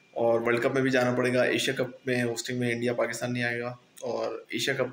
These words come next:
की सारे matches श्रीलंका में होंगे, मगर ऐसा नहीं हुआ। तो पाकिस्तान ने कुछ शेयर आउट किया है, चार matches अपने पाकिस्तान में कराने में कामयाब हो जाएगा इस hybrid model के तहत और बाकी नौ matches श्रीलंका में होंगे।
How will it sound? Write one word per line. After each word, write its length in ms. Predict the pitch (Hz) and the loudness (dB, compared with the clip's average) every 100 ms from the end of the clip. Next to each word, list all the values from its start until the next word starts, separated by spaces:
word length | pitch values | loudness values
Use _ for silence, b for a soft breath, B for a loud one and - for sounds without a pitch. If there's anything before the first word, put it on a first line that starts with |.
| - | -2
की 140 | 131 | -2
सारे 340 | 127 123 120 123 | 0 2 2 2
matches 360 | 120 120 127 | -2 -4 -6
श्रीलंका 280 | 120 117 117 | -4 -6 -6
में 80 | 117 | -10
होंगे, 160 | 117 117 | -12 -12
मगर 240 | 117 123 | -8 -4
ऐसा 160 | 123 120 | -4 -6
नहीं 140 | 113 | -8
हुआ। 120 | 127 | -8
तो 580 | 175 - - - - _ | -10 -14 -20 -20 -20 _
पाकिस्तान 420 | - 127 135 151 151 | 2 4 4 2 2
ने 80 | |
कुछ 300 | 156 170 165 | 0 -2 0
शेयर 420 | - - - 135 123 | 0 -2 0 2 2
आउट 200 | 120 120 | 2 0
किया 160 | 123 123 | 0 2
है, 140 | 139 | 2
चार 240 | 131 120 123 | 2 0 2
matches 340 | 117 117 135 | -2 -2 -2
अपने 400 | 123 127 120 120 110 _ | -2 -2 -4 -2 -6 _
पाकिस्तान 340 | - 113 120 120 | -6 -6 -4 -4
में 120 | 120 | -2
कराने 260 | 120 117 120 | -2 -2 -4
में 140 | 120 | -8
कामयाब 480 | 123 - 117 113 113 | -10 -14 -8 -8 -8
हो 60 | 110 | -4
जाएगा 400 | 120 127 143 151 - B B - | 0 0 0 -6 -10 B B -6
इस 100 | - | 0
hybrid 240 | 117 123 | 2 2
model 260 | 123 120 127 | 2 2 2
के 60 | |
तहत 260 | 123 123 135 | 0 0 0
और 80 | 135 | 2
बाकी 280 | 127 120 135 | 2 2 0
नौ 140 | 120 | 0
matches 280 | 120 117 - | 0 -2 -2
श्रीलंका 320 | 120 113 113 | -2 -2 -4
में 80 | 110 | -6
होंगे। 240 | 107 110 | -12 -14